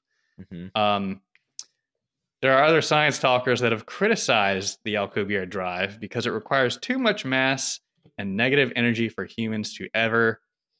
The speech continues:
Speaker 2: construct. However, in this new concept, using bubbles, using floating bubbles of space-time,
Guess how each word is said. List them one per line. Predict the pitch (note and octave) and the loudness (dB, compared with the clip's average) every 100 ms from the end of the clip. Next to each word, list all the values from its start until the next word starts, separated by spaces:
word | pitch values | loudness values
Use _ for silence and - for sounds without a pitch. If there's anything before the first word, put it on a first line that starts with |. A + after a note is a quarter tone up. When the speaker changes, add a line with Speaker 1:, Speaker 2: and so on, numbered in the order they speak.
| _ _ _ | _ _ _
Speaker 2:
construct. | - F#2+ - - A2 F2+ - - - | -10 -8 -8 -2 -2 -2 -10 -14 -2
However, | C3 D3+ B2+ | 2 4 4
in | C3 F#3 | 2 4
this | F#3+ B2 | 2 2
new | C3 D3 F#3+ | -2 0 0
concept, | F3+ - E3+ F#3+ - A2+ - _ - - _ _ _ _ | 0 0 2 2 0 -2 -4 _ -18 -18 _ _ _ _
using | A#2+ C3+ C3+ C#3 - A2+ | 2 4 4 2 -2 -2
bubbles, | D3 G#3 C3+ G#2+ F3 E3+ - - - _ _ | 0 2 2 2 2 -2 -8 -10 -18 _ _
using | - A#2+ B2 | -4 -2 -2
floating | A#2 - D3 F3 F3 B2+ A#2 | -6 -2 2 2 0 -4 -6
bubbles | G#2+ E3+ E3 C3+ D3+ D#3+ | 0 2 2 0 -2 -6
of | - A#2+ G#2 | -8 -10 -8
space-time, | - D#3+ E3+ E3+ - E3+ E3+ F3 F3 | -2 2 4 2 0 2 4 2 -2